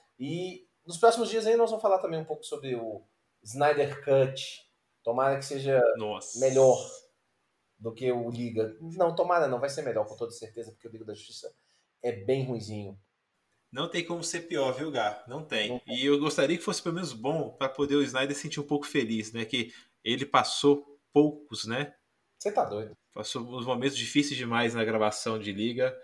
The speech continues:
Speaker 2: Eu acho que seria bom pra ele, né? É um filme que eu não espero muito, mas espero por ele que dê certo.
Speaker 1: Ele é um bom, ele é um bom diretor, eu gosto dele no Watchmen.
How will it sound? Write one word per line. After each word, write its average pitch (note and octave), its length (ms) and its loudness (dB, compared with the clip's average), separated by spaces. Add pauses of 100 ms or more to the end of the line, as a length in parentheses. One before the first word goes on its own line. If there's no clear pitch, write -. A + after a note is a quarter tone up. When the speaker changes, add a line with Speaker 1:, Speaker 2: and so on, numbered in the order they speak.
(260)
Speaker 2:
Eu A#2 60 0
acho A#2 160 -2
que C3 200 0
seria C3 300 4
bom C#3 140 2
pra D3+ 260 4
ele, A2+ 420 2
né? G#2+ 180 -2
É A#2 80 -2
um C3 80 -4
filme B2+ 200 -8
que C#3 60 -4
eu C#3 40 -4
não E3 60 -2
espero C3 340 2
muito, D3+ 340 -2
mas D3 300 2
espero C#3+ 320 4
por E3 180 2
ele C3+ 240 0
que C#3+ 140 -4
dê C3 100 -2
certo. - 440 -2 (480)
Speaker 1:
Ele A3 180 0
é F4+ 40 4
um A3 100 -2
bom, G3 200 8
ele A#3 180 6
é - 20 4
um - 40 -2
bom A#3 120 6
diretor, E3+ 500 0
eu E3+ 80 0
gosto G3 220 0
dele E3 200 -6
no C#3 120 -4
Watchmen. A#2+ 480 0